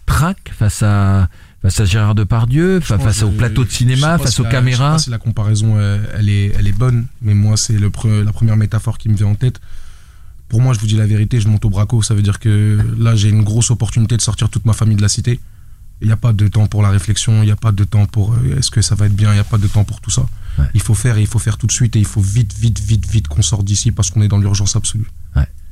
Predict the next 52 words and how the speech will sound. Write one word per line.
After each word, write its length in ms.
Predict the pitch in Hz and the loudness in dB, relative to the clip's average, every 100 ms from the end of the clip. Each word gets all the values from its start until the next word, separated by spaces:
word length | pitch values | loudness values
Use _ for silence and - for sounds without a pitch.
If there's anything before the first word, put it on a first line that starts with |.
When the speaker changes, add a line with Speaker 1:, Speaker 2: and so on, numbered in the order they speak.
| - - | -18 -4
Speaker 2:
Donc, 380 | 107 101 104 - | 0 0 -2 -4
euh, 200 | 120 110 | -4 -4
toutes 140 | - 113 | -2 -2
ces 160 | 113 | 0
questions-là, 560 | 104 - - 113 110 104 | 0 -2 0 0 2 2
je 100 | 98 | 2
les 80 | 107 | 0
laisse 220 | 104 - | 0 0
aux 120 | 101 | 0
autres. 240 | 104 - - - - - - - - | 0 -2 -10 -16 -14 -12 -14 -16 -4
Moi, 140 | 113 107 | 0 2
je 80 | 98 | 0
réfléchis 340 | - 107 - | -2 -2 -2
pas. 180 | 110 - - - | -6 -6 -10 -12
Je 80 | - | -6
fais 80 | - | -4
ce 80 | 98 | 0
Speaker 1:
Et 40 | |
Speaker 2:
que 40 | 92 | 0
Speaker 1:
ça, 60 | |
Speaker 2:
Rachid, 180 | 107 - | 0 2
il 60 | 101 | 2
me 60 | |
demande. 200 | 101 98 104 - | 2 0 -4 -10
Speaker 1:
ça 160 | - 101 | -6 -2
veut, 160 | 98 107 | 0 0
ça 140 | 104 | 0
voulait 180 | 101 98 | 0 2
dire 200 | 95 98 | 0 0
quoi, 100 | 95 | 0
l'urgence 340 | 85 71 78 | 2 2 2
absolue ? 440 | 82 - 80 80 73 - - - - - - | 0 0 0 2 0 -4 -20 -20 -20 -20 -10
Speaker 2:
L'urgence 380 | 127 101 113 107 | -4 0 0 -2
absolue, 380 | - 107 139 | -2 0 0
c'est 160 | 147 110 | 0 0
que 100 | - | 0
là, 240 | 98 95 | 2 2
c'est 160 | 107 107 | 0 2
une 80 | 98 | 0
opportunité 480 | - 104 107 101 107 | 0 0 0 0 0
de 40 | |
changer 200 | - 104 | 2 0
ta 120 | 101 | 0
vie, 100 | 131 | 0
mon 80 | 147 | 2
grand. 160 | 117 110 | 2 2
Speaker 1:
Mmh. 60 | |
Speaker 2:
Ça 60 | 95 | 2
veut 80 | 110 | 0
dire 160 | 101 - | -4 -2
que 100 | 104 | 0
Speaker 1:
Mmh. 280 | 76 101 | 0 -2